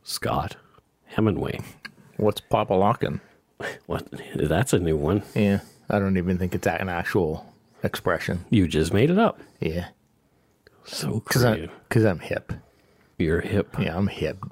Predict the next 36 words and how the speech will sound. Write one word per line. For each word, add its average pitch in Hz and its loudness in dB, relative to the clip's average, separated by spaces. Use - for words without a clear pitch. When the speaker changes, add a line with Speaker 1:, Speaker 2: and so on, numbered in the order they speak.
Speaker 2:
bro. 71 -4
Speaker 1:
We're 107 4
not 98 0
square. - 0
Speaker 2:
No 113 4
way. 101 2
Speaker 1:
There's 110 2
a, 104 0
yeah, 78 -2
have 85 -2
you 76 0
seen 85 2
us? 123 0
We 95 4
are, 73 2
like, 71 -2
the 57 -2
least - -2
square 73 0
guys. - -2
Speaker 2:
Unsquared. 95 2
<laughs> - -4
Speaker 1:
We 101 2
are 78 0
D 82 0
squared. 64 0
Speaker 2:
<laughs> 165 6
We're - -2
D- - 2
<laughs> 233 0
That's 131 4
gonna 139 4
be 120 6
our 95 4
rap 98 2
group. 104 -4